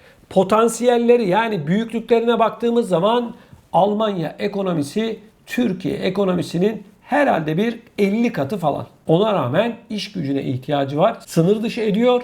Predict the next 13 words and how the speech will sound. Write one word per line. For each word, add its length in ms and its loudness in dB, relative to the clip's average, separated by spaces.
ama 320 2
Türkiye'de 640 -4
iş 460 -6
yok, 220 -4
güç 340 0
yok. 500 2
On 280 0
beş 220 -6
milyon 480 0
göçmen 640 -2
var, 200 2
mülteci 520 -6
var. 300 -20